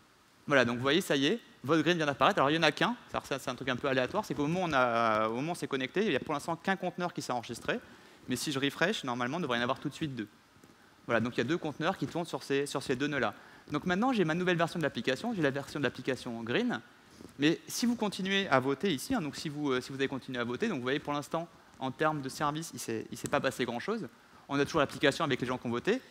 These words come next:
et vous voyez en bas, il y a le texte écrit en gros, hein, « Servi par la stack, par la stack bleue ». Alors pourquoi on fait ça ? C'est qu'en fait, on veut faire du blue-green, on veut être capable de contrôler ce qui se passe et de tester si la stack verte correspond à nos attentes.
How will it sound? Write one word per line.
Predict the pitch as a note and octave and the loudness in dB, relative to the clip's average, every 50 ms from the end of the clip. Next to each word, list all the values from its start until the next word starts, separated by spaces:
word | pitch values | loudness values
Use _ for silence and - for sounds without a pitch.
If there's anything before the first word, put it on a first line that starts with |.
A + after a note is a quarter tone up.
| - - - - | -20 -20 -6 0
et | - | 0
vous | C3+ C3+ | 2 4
voyez | D3+ D#3 F3 F#3 | 4 6 6 6
en | E3+ D#3+ | 6 8
bas, | D3+ F3 F#3+ | 8 8 8
il | F3 | 10
y | |
a | C3+ | 8
le | B2+ | 6
texte | - - D#3+ D#3+ - - | 6 2 0 0 0 -4
écrit | B2+ - - C3 | -4 -2 0 -2
en | B2 A#2+ | -2 0
gros, | A#2 E3+ A#3+ A3 | 0 2 2 2
hein, « | F#3 G#3 - - - - - | 2 0 -2 -10 -20 -16 -12
Servi | - - D3+ C#3 C#3+ F#3+ | 0 4 4 6 6 4
par | F3 D#3 C3 | 4 6 6
la | B2 A#2+ | 6 6
stack, | A2 - - - - - | 4 4 2 2 2 4
par | - C#3+ | 2 4
la | D3 D#3+ | 4 4
stack | D3+ - D3+ C#3+ C3+ | 2 2 0 0 0
bleue ». | B2+ A#2+ A#2 A2 - - - - - - - | -2 -2 -4 -4 -6 -14 -20 -20 -20 -4 0
Alors | A#2+ B2+ - | 2 2 2
pourquoi | - F#3+ E3 - G3+ | 2 0 2 2 0
on | F3+ | 2
fait | - D#3 | 0 0
ça ? | - A#3 C4 | 2 2 2
C'est | - F3+ | 2 0
qu'en | D3+ D3 | -2 0
fait, | C#3+ G3 | -2 0
on | F3+ D3+ | 0 0
veut | D3 | 0
faire | - D#3+ D3+ C3+ | 2 0 0 0
du | C#3 | 0
blue-green, | B2+ C3 C#3 C3+ B2+ D3+ A3 A#3+ A3 D3 | -2 0 0 0 2 2 2 0 0 0
on | C#3+ | -2
veut | D#3 | 0
être | D#3 | 4
capable | - F3+ E3+ D3+ | 4 4 4 4
de | C3+ | 0
contrôler | C3 - F#3 F#3+ - - F3 D#3 D#3+ | -4 -4 -4 -6 -2 -2 -2 -2 -2
ce | - - | -2 -6
qui | - C3+ | -10 -6
se | - | 0
passe | - F3 A#3+ B3 - D#3+ | 0 0 0 0 -2 -4
et | C#3 | -2
de | B2+ C3+ | -2 -2
tester | - - F3+ F3+ - - F#3+ A3+ B3 - - - - - - | 0 2 0 0 2 2 0 0 0 -4 -12 -20 -20 -12 -8
si | - - G#3 | -2 2 6
la | F#3 E3 | 6 6
stack | C#3 - C#3+ C3 B2+ | 6 4 -2 -2 0
verte | C3 C#3+ E3+ A3 - - | 0 2 2 2 0 0
correspond | - D#3+ D3 D3 - - F3+ | -2 0 0 0 0 0 -2
à | E3+ | 0
nos | E3 D#3 C#3+ D3 | 0 0 -2 -2
attentes. | C#3+ - A#2+ G#2+ A2+ - - | -4 -4 -6 -8 -10 -12 -18